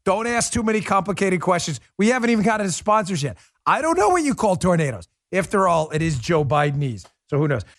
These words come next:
Let's get right to it. Also, more ivermectin coronavirus madness. The media cannot, remember the approved narratives. You will talk about the masks and the vaccine. You mention anything else,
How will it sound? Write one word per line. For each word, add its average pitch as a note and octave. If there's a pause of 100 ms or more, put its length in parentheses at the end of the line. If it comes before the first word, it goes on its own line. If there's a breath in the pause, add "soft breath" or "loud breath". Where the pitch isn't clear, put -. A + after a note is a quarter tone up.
(120)
Let's D#3
get E3
right D#3
to D#3+
it. D#3+
Also, G3+
more G3 (560)
ivermectin F#3+
coronavirus F#3+
madness. G3 (380)
The D3+
media A3
cannot, F3+
remember G#3
the A#3+
approved B3
narratives. A#3+ (220)
You F3+
will G3
talk F#3+
about F3+
the D#3+
masks G#3+ (180)
and F3+
the F3+
vaccine. F#3+ (160 soft breath)
You G#3
mention A3 (100)
anything D#4
else, A3+